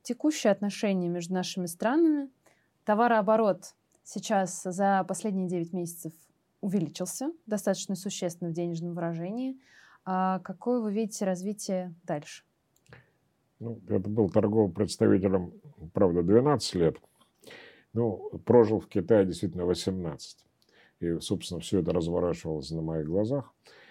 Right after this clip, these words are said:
Speaker 2: Что касается, м, торгово-экономического сотрудничества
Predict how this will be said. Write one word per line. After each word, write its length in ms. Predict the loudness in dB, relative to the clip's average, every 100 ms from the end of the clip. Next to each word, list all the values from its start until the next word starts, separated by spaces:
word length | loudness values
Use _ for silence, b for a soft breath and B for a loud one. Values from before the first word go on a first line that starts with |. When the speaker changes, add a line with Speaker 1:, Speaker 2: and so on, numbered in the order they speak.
| b _
Speaker 2:
Что 200 | 0 6
касается, 760 | 6 8 8 8 6 6 4 -2 -6
м, 280 | 0 0 2
торгово-экономического 1200 | 4 4 4 4 4 0 0 0 0 -2 -2 -2
сотрудничества 1000 | 2 0 2 0 0 -6 -8 -4 -4